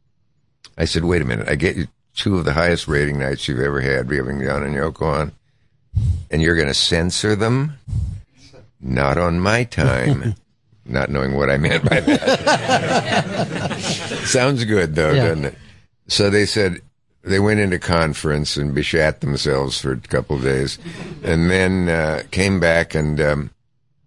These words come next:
Speaker 1: said, "All right, w-, w-, the song is in." I said, "I know that." <laughs> Not knowing what that meant either.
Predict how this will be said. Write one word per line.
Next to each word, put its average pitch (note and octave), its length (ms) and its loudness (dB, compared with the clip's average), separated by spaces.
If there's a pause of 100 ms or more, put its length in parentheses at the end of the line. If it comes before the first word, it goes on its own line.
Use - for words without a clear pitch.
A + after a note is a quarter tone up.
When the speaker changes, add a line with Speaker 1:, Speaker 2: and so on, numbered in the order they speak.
(880)
Speaker 1:
said, E2+ 240 0
"All F2+ 120 4
right, D#2 120 2
w-, F#2 180 -8 (320)
w-, D#2+ 200 -12
the D2+ 80 0
song G2+ 440 2
is F#2+ 160 -2
in." B1+ 560 -2 (300)
I D2+ 60 -4
said, F2 180 0
"I D#2+ 140 2
know G2 220 2
that." C2 300 -2 (400)
<laughs> - 340 -10
Not C#3 500 2
knowing D#2 240 0
what C#2+ 160 -4
that E2+ 200 0
meant C#2+ 260 0
either. C3 440 2